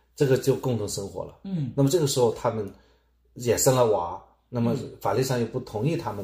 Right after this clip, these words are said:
Speaker 1: 登记结婚。
Speaker 2: 对，所以从这个角度来讲，彩礼其实在法律上是有返还的可能性的，能这么理解吧？
Speaker 1: 啊，是的。
Speaker 2: 对吧？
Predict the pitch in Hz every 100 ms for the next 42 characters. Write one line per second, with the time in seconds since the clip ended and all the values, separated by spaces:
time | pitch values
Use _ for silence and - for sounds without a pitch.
0 | 85 98 90 90 87 82 117 - - 147
1 | - _ _ _ _ _ - - 208 294
2 | - 160 226 311 226 147 120 165 156 156
3 | 120 113 - 196 214 139 165 - 175 170
4 | - - 131 107 160 - 147 - - -
5 | - 220 175 151 - 139 131 117 147 285
6 | - 110 117 - 254 151 123 135 147 180
7 | 127 127 131 - - - _ _ - 127
8 | - 139 92 78 - _ - 170 143 -